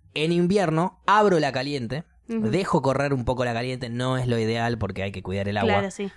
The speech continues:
Speaker 1: Pero cuando se llena un poquito todo de vapor, ahí bajo la caliente, pongo agua fría tirando a tibia y, y me baño así.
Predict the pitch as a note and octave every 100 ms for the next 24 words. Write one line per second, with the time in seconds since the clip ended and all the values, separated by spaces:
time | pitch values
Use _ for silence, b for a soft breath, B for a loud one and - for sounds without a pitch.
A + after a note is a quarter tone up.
0 | - B2 A#2 A#2+ B2 A#2+ B2 - E3+ D3
1 | D3 D3 C#3+ D3+ C#3+ D3 D3+ E3+ F#3 A2
2 | A2+ A#2 A#2+ D#3+ - C3+ C3 C3+ D3 C#3+
3 | D3+ C3+ _ D#3+ D#3+ D3+ D3 C#3 C#3 C3+
4 | - - C3 C#3 C#3+ B2 A#2+ B2 A#2+ C3+
5 | B2 B2+ D#3 _ b b b b b _
6 | - A#2 G#2 G2+ F#2+ F#2 F#2 F#2 F2+ F2+
7 | F2 F2 G2 - F2+ F2 F2 E2+ F2 -